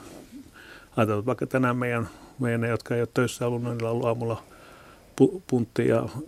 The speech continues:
illalla tota, niillä oma ryhmä, ryhmälaji ja taas ne, jotka on ollut töissä, niin ne eka käy tekemässä oman ryhmälajin ja menee sen jälkeen tota, tekee pikkusen pienemmän puntin, tota, puntin tai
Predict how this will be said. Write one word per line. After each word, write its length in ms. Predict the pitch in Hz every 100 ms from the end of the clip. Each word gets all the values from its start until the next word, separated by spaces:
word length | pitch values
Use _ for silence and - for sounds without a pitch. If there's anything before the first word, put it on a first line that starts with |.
| - - 127
illalla 340 | 117 113 110
tota, 360 | 113 - 123 110 - - - - - - - -
niillä 180 | 120 113
oma 220 | 123 117
ryhmä, 360 | 113 110 113 101 - 123
ryhmälaji 440 | 117 123 113 113
ja 120 | 113
taas 420 | 110 120 110 - - - - - - _ -
ne, 80 | 117
jotka 260 | 110 -
on 40 | 113
ollut 200 | 113 -
töissä, 380 | 127 117 -
niin 160 | 113 117
ne 140 | 113 - -
eka 240 | 120 120 113
käy 260 | 113 117 - - - - - - - -
tekemässä 440 | 123 117 120 113 139
oman 240 | 120 113
ryhmälajin 420 | 120 107 113 113
ja 60 | 110
menee 260 | 110 113 110
sen 120 | 123
jälkeen 280 | 110 - 120
tota, 280 | 120 - 120
tekee 320 | 117 - 113 - -
pikkusen 360 | - - 120 117
pienemmän 360 | 110 110 110
puntin, 360 | 113 107 107 104
tota, 280 | - - - - - - - - - -
puntin 260 | 113 113
tai 260 | 113 107